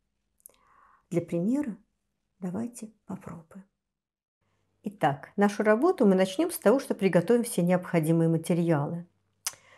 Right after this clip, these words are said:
Ну, это будет прежде всего ткань белая для тела куклы. Я указываю размер, а, двадцать восемь на тридцать, тридцать пять сантиметров, но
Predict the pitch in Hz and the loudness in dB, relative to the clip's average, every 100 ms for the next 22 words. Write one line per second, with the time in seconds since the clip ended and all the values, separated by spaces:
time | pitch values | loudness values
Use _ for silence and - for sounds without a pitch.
0 | _ 247 - 185 170 156 160 180 170 - | _ 0 2 0 0 0 0 4 4 4
1 | 151 151 - 151 147 143 - - 147 143 | -4 -6 -8 -6 -6 -8 -10 -2 0 0
2 | 151 160 160 175 208 - 208 214 208 214 | 0 2 4 2 -2 -4 -2 -2 0 -2
3 | 208 208 214 208 214 214 226 _ _ _ | 0 -2 -6 -6 -6 -6 -8 _ _ _
4 | _ 175 185 180 185 165 165 165 165 165 | _ -2 2 2 2 0 2 4 4 4
5 | 170 165 156 - - _ - 156 147 139 | 4 2 2 -6 -20 _ -6 -2 -2 0
6 | 135 143 - - - 156 160 151 151 156 | -2 -4 -8 -12 -12 -4 0 0 0 -10
7 | - 156 147 - 156 147 147 151 143 - | -4 -4 -4 -4 -2 -2 -2 -4 -6 -8
8 | 151 156 - 180 180 - - 320 440 269 | -8 -8 -4 -2 -2 -4 -2 0 0 -2
9 | 269 285 | 0 0